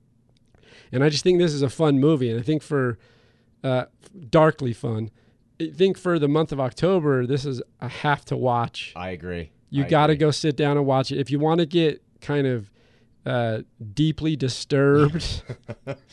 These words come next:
Speaker 2: There, there's always, I, when I was younger, I used to watch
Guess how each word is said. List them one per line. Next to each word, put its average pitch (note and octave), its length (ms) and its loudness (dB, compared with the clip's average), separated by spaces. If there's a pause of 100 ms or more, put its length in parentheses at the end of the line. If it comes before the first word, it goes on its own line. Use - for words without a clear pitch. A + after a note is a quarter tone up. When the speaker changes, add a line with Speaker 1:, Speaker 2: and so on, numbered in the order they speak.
(680)
Speaker 2:
There, D#3+ 160 -4
there's D3+ 200 -4
always, F#3 480 -2
I, B2 140 -10
when C3+ 160 -6
I C#3+ 80 -2
was C3+ 240 -4
younger, B2 300 -6
I - 20 -2
used A2+ 300 -8
to G#2+ 80 -10
watch G2+ 380 -8